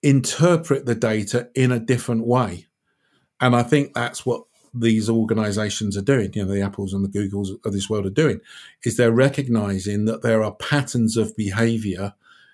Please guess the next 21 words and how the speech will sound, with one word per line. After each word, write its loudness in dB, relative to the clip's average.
within 4
the 2
data -2
that 2
if 2
they 2
look 4
at -2
them 2
in 0
a -2
different -2
way, 2
in -2
a 0
more 2
advanced -4
thinking 0
way, 0
behavioral -2
economics, -6